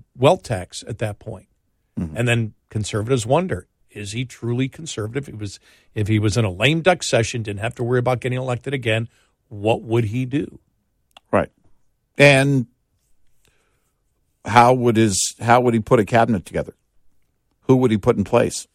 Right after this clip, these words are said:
Speaker 1: Right.
Speaker 2: That's gonna be a critical question, because I don't know of anybody that worked for him before in that capacity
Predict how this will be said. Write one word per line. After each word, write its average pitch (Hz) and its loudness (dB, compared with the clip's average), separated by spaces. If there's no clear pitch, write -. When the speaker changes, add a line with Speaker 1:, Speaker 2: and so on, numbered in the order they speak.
Speaker 1:
Right. 110 -16
Speaker 2:
That's 147 6
gonna 160 2
be 131 -2
a 107 2
critical 127 4
question, - 2
because 107 4
I 101 4
don't 127 4
know 123 4
of 101 0
anybody 107 2
that 95 -2
worked 104 2
for 135 6
him 117 2
before 92 0
in 95 2
that 98 2
capacity 90 -2